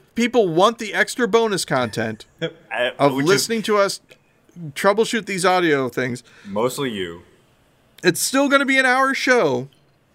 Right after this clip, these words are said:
Speaker 1: but we'll, we'll do the, "Hey Ben Lawrence," that people are, like to listen to,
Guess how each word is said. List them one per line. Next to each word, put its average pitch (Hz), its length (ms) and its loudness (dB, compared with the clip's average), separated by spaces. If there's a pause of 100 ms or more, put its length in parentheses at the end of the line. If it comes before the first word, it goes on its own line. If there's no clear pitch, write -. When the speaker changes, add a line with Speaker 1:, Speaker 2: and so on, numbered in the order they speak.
(880)
Speaker 1:
but 160 360 2
we'll, 196 440 2
we'll 175 280 2
do 202 240 -2
the, 208 120 4
"Hey 202 200 2
Ben 185 240 2
Lawrence," 160 400 0
that 156 120 -8
people 160 280 0
are, 147 360 2
like 143 360 0
to 160 120 -8
listen 135 320 -4
to, 120 360 -2